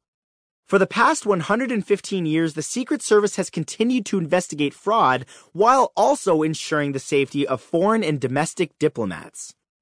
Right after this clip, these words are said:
From two thousand three to two thousand eight, the organization made nearly twenty-nine thousand arrests for counterfeiting,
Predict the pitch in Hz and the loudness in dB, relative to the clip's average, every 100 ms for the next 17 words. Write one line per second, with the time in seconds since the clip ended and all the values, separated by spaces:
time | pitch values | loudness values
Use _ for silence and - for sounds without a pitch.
0 | _ _ _ _ _ - 196 - 294 339 | _ _ _ _ _ 2 2 4 2 4
1 | 285 240 214 220 226 - 160 220 214 190 | 4 4 0 0 0 -2 -4 -2 2 2
2 | 170 156 123 127 170 233 285 311 202 208 | 2 0 -2 0 0 2 2 0 4 2
3 | - 190 170 160 151 170 165 156 - 240 | 2 -2 0 0 0 -2 -2 -4 -6 -4
4 | 285 302 262 226 190 - 214 240 262 240 | -2 -2 -2 -2 -4 0 4 4 4 0
5 | 190 170 185 - - - 143 139 - 214 | 0 2 2 0 -8 -8 -6 -4 0 0
6 | - - 123 113 110 | 0 -2 -2 -2 -4